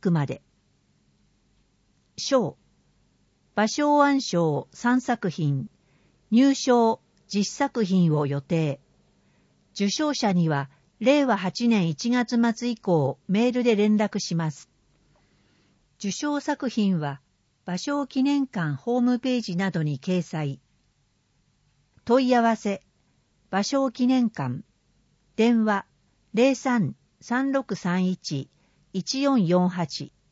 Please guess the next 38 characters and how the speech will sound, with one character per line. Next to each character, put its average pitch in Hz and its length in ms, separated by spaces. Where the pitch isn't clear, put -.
フ 262 60
ァ 269 40
ッ - 20
ク - 120
ス、 - 240
零 254 240
三 226 400
三 269 300
六 262 220
三 175 340
四 147 300
零 254 240
九 254 320
八 165 320
六。 - 320
芭 190 120
蕉 277 260
記 247 160
念 269 220
館 170 240
ホ 214 240
ー - 20
ム 220 140
ペ 220 200
ー 208 40
ジ 180 140
の 156 100
二 160 160
次 214 140
元 226 220
コ 226 180
ー 214 40
ド 175 140
が 143 80
あ 131 60
り 135 100
ま 131 160
す。 - 180